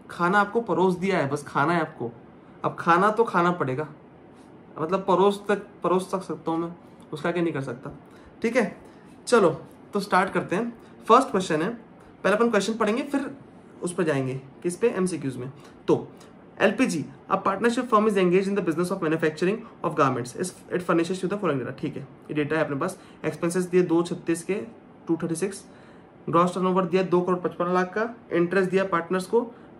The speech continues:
पाँच लाख चालीस हज़ार का, उसमें including interest है एक लाख बीस हज़ार का जो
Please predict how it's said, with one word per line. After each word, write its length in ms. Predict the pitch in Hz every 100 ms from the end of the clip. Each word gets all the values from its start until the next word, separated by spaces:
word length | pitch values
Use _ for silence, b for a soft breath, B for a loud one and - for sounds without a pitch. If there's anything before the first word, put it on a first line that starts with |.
| -
पाँच 200 | 175 185
लाख 100 | 202
चालीस 260 | 180 160 139
हज़ार 200 | 131 117
का, 160 | 135 - B B -
उसमें 280 | 160 196 196
including 360 | 190 180 185
interest 420 | 185 175 185 185 226
है 100 | 254 - -
एक 220 | 175 185
लाख 120 | 196 180
बीस 160 | 190
हज़ार 200 | 180 170
का 120 | 170 214
जो 180 | 240